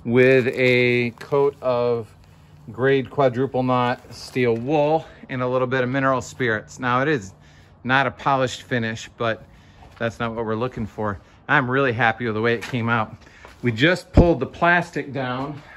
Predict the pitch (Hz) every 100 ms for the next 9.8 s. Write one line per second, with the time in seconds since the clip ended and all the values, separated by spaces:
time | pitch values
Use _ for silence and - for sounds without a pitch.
0 | - 135 127 123 123 117 143 175 - 131
1 | 107 104 107 113 - - - - - 123
2 | 127 127 123 - 151 156 151 131 127 123
3 | - 120 120 120 120 110 95 - _ _
4 | _ _ _ 113 117 113 107 - - -
5 | - - 147 143 107 131 117 104 - -
6 | 120 120 117 104 104 104 101 98 90 90
7 | - - 117 107 98 98 95 - - -
8 | - - - 117 135 123 117 123 123 110
9 | 117 113 110 101 110 - 123 113